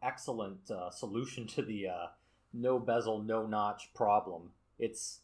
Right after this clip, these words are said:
it's creative, and I'm glad to hear that they put a lot of time and effort into constructing that camera mechanism, that it's that durable, that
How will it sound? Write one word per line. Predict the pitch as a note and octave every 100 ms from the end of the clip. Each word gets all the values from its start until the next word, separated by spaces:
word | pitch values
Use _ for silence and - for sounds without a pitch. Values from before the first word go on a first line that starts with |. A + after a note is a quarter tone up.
| -
it's | B2
creative, | - B2+ A#2 B2+ C#3+ D3+ - - -
and | G#2+ G#2+ G#2+ G2 _ _ _ A2
I'm | B2+ C#3+ C3
glad | A#2+ B2 A2+
to |
hear | G#2+ C3
that | A2+ G2+
they | G2+
put | - D#3
a |
lot | A#2+ G#2+
of | G2+ -
time | B2 A2
and | F#2+ A2
effort | - G#2 F#2+
into | G#2+ G2 - G2+ G2 -
constructing | G#2+ - B2+ B2 B2+ A2+ A2 A2 - _ _ -
that | A#2 -
camera | - C3 A#2+
mechanism, | A2 G2+ G#2+ G2 G2 G2+ F#2+
that | G2+ G2+
it's | G2+ - - A#2
that | B2 B2+
durable, | A#2+ A2+ G#2+ F#2+ F2+ F2+ - _ _ -
that | A2+ G#2 -